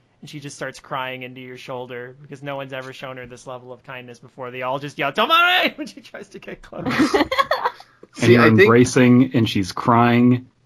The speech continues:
Speaker 3: and then out of nowhere, she gives you a fucking nasty R K O. <laughs>
Speaker 4: See,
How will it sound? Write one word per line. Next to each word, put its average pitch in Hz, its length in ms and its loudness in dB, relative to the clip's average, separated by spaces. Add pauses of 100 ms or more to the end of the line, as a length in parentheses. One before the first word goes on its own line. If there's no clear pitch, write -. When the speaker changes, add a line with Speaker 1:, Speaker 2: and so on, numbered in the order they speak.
(220)
Speaker 3:
and 101 100 -2
then 104 120 4
out 131 160 4
of 123 120 2
nowhere, 123 500 6
she 139 120 0
gives 117 200 0
you 120 120 4
a 104 40 2
fucking 120 560 0
nasty 120 440 2
R 113 160 4
K 110 320 2
O. 104 280 -4 (360)
<laughs> - 840 -4
Speaker 4:
See, - 120 2